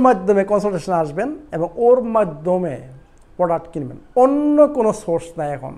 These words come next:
আপাতত, যেই পর্যন্ত এইসব product বাংলাদেশে না যাবে। বাংলাদেশে যাওয়ার পরে আমি সব কিছু আপনাদেরকে বলবো। তা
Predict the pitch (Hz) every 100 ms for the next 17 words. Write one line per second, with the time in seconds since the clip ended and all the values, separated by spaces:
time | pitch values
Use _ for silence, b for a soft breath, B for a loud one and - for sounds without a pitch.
0 | - 156 - 147 143 131 - - - -
1 | b b b b 160 190 190 180 160 156
2 | 135 - 160 160 147 147 135 127 131 131
3 | 131 185 - _ _ - _ _ _ _
4 | - 156 160 139 156 190 240 247 135 135
5 | - - 156 - 131 123 - 143 131 -
6 | - - _ b b b b b b b
7 | b b b _ 170